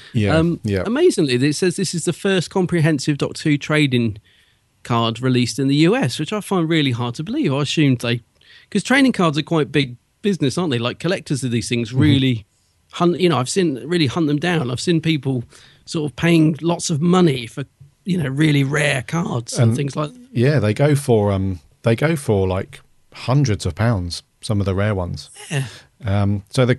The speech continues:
Speaker 1: the company Topps, that they started doing sport, like, U S sports trading cards, like, years
Speaker 2: Uh-huh.
Speaker 1: ago, like, back in the fifties or forties or something.
Speaker 2: Yeah.
Speaker 1: Um, and I think their only other big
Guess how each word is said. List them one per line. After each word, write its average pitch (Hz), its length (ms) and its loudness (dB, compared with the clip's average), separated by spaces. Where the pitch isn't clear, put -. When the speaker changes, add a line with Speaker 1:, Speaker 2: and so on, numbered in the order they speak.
Speaker 1:
the 131 100 0
company 147 440 2
Topps, - 580 -6
that 123 160 -2
they 135 140 4
started 123 400 0
doing 110 380 0
sport, - 460 -2
like, 107 240 -4
U 110 140 2
S 101 120 0
sports - 360 -2
trading 92 420 -4
cards, 85 420 -6
like, - 160 -6
years 123 480 2
Speaker 2:
Uh-huh. 104 40 2
Speaker 1:
ago, 95 280 -2
like, 101 200 -4
back 107 200 -2
in 107 120 0
the 95 40 -2
fifties 104 440 -2
or 95 80 -4
forties 110 340 -2
or 95 60 -6
something. 90 380 -6
Speaker 2:
Yeah. 120 260 -2
Speaker 1:
Um, 104 440 2
and 120 380 0
I 117 120 0
think 151 240 -2
their 131 140 4
only 147 220 4
other 120 200 0
big 113 420 -2